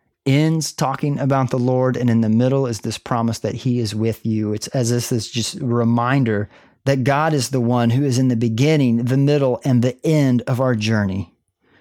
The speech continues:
Your heavenly Father is with you. Even in the darkest moments, there is hope.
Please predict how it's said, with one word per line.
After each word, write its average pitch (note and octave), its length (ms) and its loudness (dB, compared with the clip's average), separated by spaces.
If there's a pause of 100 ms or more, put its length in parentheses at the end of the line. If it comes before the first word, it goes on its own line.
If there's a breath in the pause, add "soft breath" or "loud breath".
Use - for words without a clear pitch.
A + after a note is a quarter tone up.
(260 soft breath)
Your B2 140 -2
heavenly D3+ 300 0
Father C#3+ 380 0
is A#2+ 220 -4
with A#2+ 260 -2
you. G2+ 220 -6 (800)
Even C3+ 240 -2
in C#3 80 0
the C3 80 0
darkest B2+ 500 -4
moments, G#2 440 -4
there A#2+ 420 -4
is G2+ 440 -6 (120)
hope. - 380 -12